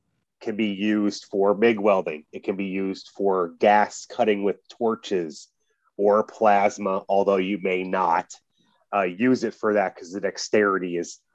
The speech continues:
horrible compared to even a mig glove. But what we advise and kind of where I tell people is stick can handle a lot more heat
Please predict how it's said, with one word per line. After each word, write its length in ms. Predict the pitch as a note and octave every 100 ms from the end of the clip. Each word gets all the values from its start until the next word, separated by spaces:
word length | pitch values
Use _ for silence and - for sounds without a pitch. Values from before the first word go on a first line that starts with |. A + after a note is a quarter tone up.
| _ _ _ _
horrible 800 | - - C3 B2+ A2 G2+ G2 A2+ _ _ _ _
compared 420 | A2 G2 A#2 G#2
to 320 | G2+ G2+ F#2+ -
even 220 | G#2 G#2
a 40 | F#2+
mig 320 | F#2+ A2 G2+
glove. 420 | G2+ F#2 F2 F2 _ _ _ _
But 120 | B2
what 240 | A#2 F3 F3+
we 140 | E3+
advise 640 | C#3 G2 G#2 G#2+ G#2+ A2 G2+
and 120 | G2
kind 220 | - A#2+
of 140 | A2+ F#2+
where 220 | A2+ G#2+
I 120 | A2
tell 260 | - B2+ B2
people 420 | C3+ B2+ C#3 C3
is 280 | C3+ B2+ - _ _ _ _ _ _ _ _ _
stick 440 | - - - F3+ G3+ -
can 160 | D#3+ C#3
handle 520 | - C#3 C3+ B2 A2
a 100 | G2+
lot 240 | A2 A2 -
more 180 | A#2+
heat 400 | A2 - A2+ G#2